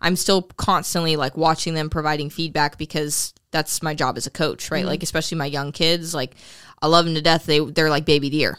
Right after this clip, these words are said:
Speaker 1: So it's like every single one of them. It doesn't matter if you're the chattiest one in the room or you're the quietest one in the room. I'm giving each one feedback. I'm going to each person because they constantly need to be corrected in terms of
Speaker 2: Right.
Speaker 1: like,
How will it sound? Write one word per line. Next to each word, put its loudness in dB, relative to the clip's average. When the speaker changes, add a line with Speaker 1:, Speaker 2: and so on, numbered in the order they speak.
Speaker 1:
So 6
it's 2
like 0
every 2
single -2
one 2
of 0
them. -2
It -2
doesn't -2
matter -2
if -8
you're -4
the -10
chattiest 2
one -4
in -6
the -6
room -4
or -4
you're -4
the -8
quietest 0
one -2
in -4
the -6
room. -4
I'm -6
giving 0
each -6
one -4
feedback. -4
I'm -6
going -4
to -8
each -10
person -2
because -6
they -2
constantly -6
need -8
to -16
be -4
corrected -8
in -12
terms -8
of -2
Speaker 2:
Right. -6
Speaker 1:
like, -4